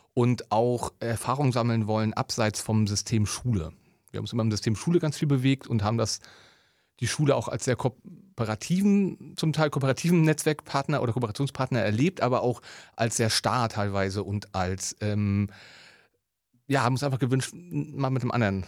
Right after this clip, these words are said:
mit einer anderen Institution, äh, Erfahrung zu machen. Und dann haben uns dann eher Richtung Jugendhilfe, Richtung, äh, Kinder im Grundschulalter irgendwie daf-, dafür entschieden und sind dann beim Hort,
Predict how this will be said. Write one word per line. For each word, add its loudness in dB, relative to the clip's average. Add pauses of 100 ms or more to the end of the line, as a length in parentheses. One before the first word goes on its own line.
mit -6
einer -4
anderen 0
Institution, -6 (240)
äh, -2 (100)
Erfahrung -2
zu -6
machen. -4
Und 0
dann -2
haben 0
uns -2
dann 0
eher 0
Richtung -2
Jugendhilfe, 2
Richtung, -4 (100)
äh, 2 (540)
Kinder 2 (640)
im 0
Grundschulalter 0 (140)
irgendwie -2
daf-, -6
dafür -2
entschieden -6 (240)
und 0
sind 2
dann 0 (100)
beim 0
Hort, 0